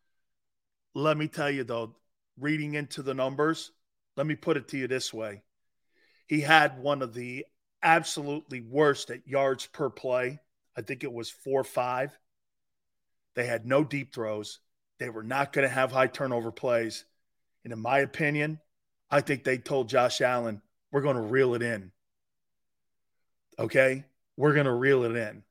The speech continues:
And they reeled it in. Okay? Temple knocking off your canes this weekend, Sills. Are you taking the forty-five points? <laughs>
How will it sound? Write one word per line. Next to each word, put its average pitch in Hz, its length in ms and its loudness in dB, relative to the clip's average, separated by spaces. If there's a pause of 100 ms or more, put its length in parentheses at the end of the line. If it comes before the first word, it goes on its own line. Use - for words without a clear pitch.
(580)
And 123 140 -2
they 139 100 6
reeled 147 460 6
it 117 100 2
in. 110 300 -2 (1080)
Okay? 131 420 2 (760)
Temple 165 300 6
knocking 160 420 6
off 151 200 10
your 131 100 -2
canes 147 380 -2
this 120 180 -8
weekend, 120 440 -4
Sills. 123 440 -4 (3000)
Are 156 80 8
you 147 80 8
taking 175 300 8
the 165 80 6
forty-five 165 560 6
points? 156 400 -2 (1000)
<laughs> - 0 -